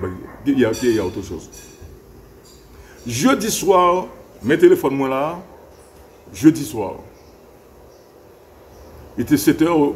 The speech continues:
ou, sept heures, huit heures. Moi, dans le téléphone avec Stéphane.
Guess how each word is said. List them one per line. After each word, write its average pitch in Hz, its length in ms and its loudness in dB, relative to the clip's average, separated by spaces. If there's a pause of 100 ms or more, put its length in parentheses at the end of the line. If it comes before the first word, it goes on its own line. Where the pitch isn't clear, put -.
(160)
ou, 139 280 0
sept 160 280 -2
heures, 143 160 4
huit 135 200 0
heures. 101 260 4 (560)
Moi, 165 240 4
dans 180 100 4
le 143 60 0
téléphone 156 540 2
avec 131 200 -4
Stéphane. 101 340 -12